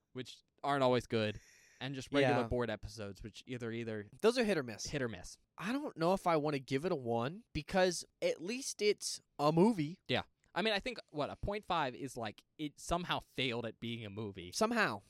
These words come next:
Speaker 1: Uh,
Speaker 2: And I don't think it
Speaker 1: and then a zero is just straight up not a movie.
Speaker 2: Which I don't, we've not experienced that yet.
Speaker 1: I don't know how we would.
Speaker 2: I
Speaker 1: That's
Speaker 2: don't
Speaker 1: so
Speaker 2: either.
Speaker 1: hard.
Speaker 2: I, it would have to get past you first,
Speaker 1: it,
Speaker 2: and I don't know how
Speaker 1: it
Speaker 2: any of that would get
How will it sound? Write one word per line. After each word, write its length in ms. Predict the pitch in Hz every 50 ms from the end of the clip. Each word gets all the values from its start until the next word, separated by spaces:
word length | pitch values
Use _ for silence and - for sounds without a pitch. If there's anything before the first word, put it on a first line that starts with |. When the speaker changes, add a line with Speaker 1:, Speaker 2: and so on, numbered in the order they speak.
| _ _ _ _ -
Speaker 1:
Uh, 140 | 127 123 120 117
Speaker 2:
And 40 | 107 156
I 60 | 175
don't 200 | 202 226 247 -
think 180 | - 214 214 - _ - -
it 100 | 165 170
Speaker 1:
and 140 | 170 165 165
then 120 | 156 147 156
a 40 |
zero 360 | 143 127 165 175 160 143 131 123
is 100 | 117 -
just 180 | - 123 -
straight 240 | - - 151 139 131
up 140 | 117 113 - _ _ _ -
not 380 | 143 151 170 160 120 131 151
a 60 | 131 113
movie. 420 | 123 117 110 101 117 113 120 175
Speaker 2:
Which 220 | 139 143 143 -
I 120 | 101 123 160
don't, 160 | 175 147 135
we've 200 | 135 139 135 135
not 240 | 156 156 175 - -
experienced 580 | 135 - - - 160 156 151 135 127 - -
that 240 | 107 123 139 147 -
yet. 300 | 101 101 95 - - - _ -
Speaker 1:
I 60 | 110
don't 120 | 127 196 214
know 120 | 165 113 - - -
how 100 | 117 107
we 120 | 110 101 98
would. 280 | 104 104 101 92 - - - _ _ -
Speaker 2:
I 60 | 123
Speaker 1:
That's 80 | 151 208
Speaker 2:
don't 120 | 240 196
Speaker 1:
so 120 | 175 156
Speaker 2:
either. 140 | 156 180 170
Speaker 1:
hard. 440 | - - - 117 120 107 90 87 -
Speaker 2:
I, 60 | - 220
it 40 | -
would 140 | 233 247 254
have 100 | 294 285
to 80 | 302 240
get 160 | 247 240 -
past 260 | - 214 196 - -
you 300 | 151 156 196 240 247 175
first, 340 | - - 190 214 175 131 208
Speaker 1:
it, 100 | 208 143
Speaker 2:
and 100 | 139 151
I 80 | 175 226
don't 180 | 269 277 -
know 80 | - 214
how 140 | 254 294 226
Speaker 1:
it 100 | 254 202
Speaker 2:
any 160 | 220 277 226
of 80 | 226 247
that 140 | 240 196
would 60 | 226
get 40 | 240